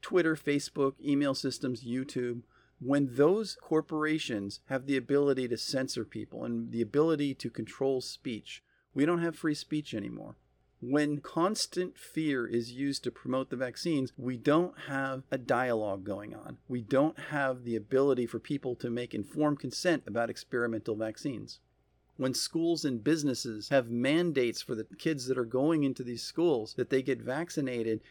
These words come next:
and we're not allowed to talk about it. We're not allowed to debate it. We're not allowed to, to resist it in any way. We have tyranny. That's, this is the definition of tyranny.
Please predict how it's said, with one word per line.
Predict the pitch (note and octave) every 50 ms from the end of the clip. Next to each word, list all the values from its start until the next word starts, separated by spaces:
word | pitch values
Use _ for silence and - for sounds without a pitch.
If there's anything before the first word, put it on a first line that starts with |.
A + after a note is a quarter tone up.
| _
and | - C3 B2+ B2+
we're | C3 E3 G#3
not | G3 F#3+ F#3+ G3 F#3+
allowed | E3+ D#3+ D#3+ E3+ E3 C3
to | G2
talk | - - - F#3+ G#3 - -
about | - A2 G2+ - -
it. | - - _ _ _ _ _ _ _ _ _ _ -
We're | - D3+ F#3
not | G#3 G3+ G3 F#3
allowed | F3 D#3+ E3 E3 E3 D3 -
to | B2+
debate | A#2 A2 G#2 - C#3 E3+ F#3+ D#3+ A2
it. | E2+ - - _ _ _ _ _ -
We're | C#3+ D#3+ F3
not | F#3 F#3 F#3 F3
allowed | D3 C#3+ D3 D3+ D#3 D#3+ D3+ -
to, | B2+ A2+ A2+ A2 - - - -
to | - B2 A#2
resist | A2+ G#2+ A2 A2 G#2+ G#2 C3 F3+ F#3+ - -
it | C#3+ B2 -
in | - A2+ A#2
any | B2+ D3 E3+ G#3+ G3+
way. | E3+ D#3+ F3 D#3+ A#2+ G#2 - G#2+ _ _ _ _ _ _ _ _ _ -
We | C#3 C#3+ F3
have | F3 G#3 A#3+ G3 -
tyranny. | - D#3+ E3+ D#3 A#2+ F#2+ F#2 E2 - _ -
That's, | C3 E3 - - - _
this | - C#3+ F3 - A#3
is | A3+ A3 -
the | - G3+ E3+ C#3+
definition | C3 A#2 D3 D#3+ E3 - C#3 C#3 E3 D#3 - C#3+ A#2+ A2
of | G#2 -
tyranny. | - - F3 G3 F3 A#2 F#2+ - -